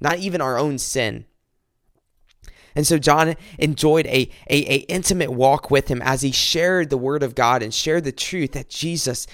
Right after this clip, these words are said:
is real and that Jesus saves. And so John is in exile and he's on the island of Patmos. And during this time,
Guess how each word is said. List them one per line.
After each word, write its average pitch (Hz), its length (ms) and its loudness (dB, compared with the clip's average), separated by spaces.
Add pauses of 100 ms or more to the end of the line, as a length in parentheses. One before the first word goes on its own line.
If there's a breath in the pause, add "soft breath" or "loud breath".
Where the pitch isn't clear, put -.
(100)
is 131 160 -4
real 135 540 2 (160 loud breath)
and 139 80 -4
that 147 160 -6
Jesus 135 420 -4
saves. - 760 -6 (1800)
And 131 100 -2
so 156 140 4
John 156 480 4 (240 loud breath)
is 139 120 0
in 131 220 0
exile 117 500 0
and 120 120 -2
he's 135 120 -2
on 170 180 2
the 180 120 0
island 143 380 2
of 110 80 -6
Patmos. 139 640 -4 (260 loud breath)
And 135 180 -2
during 185 340 0
this 151 180 0
time, 127 500 -2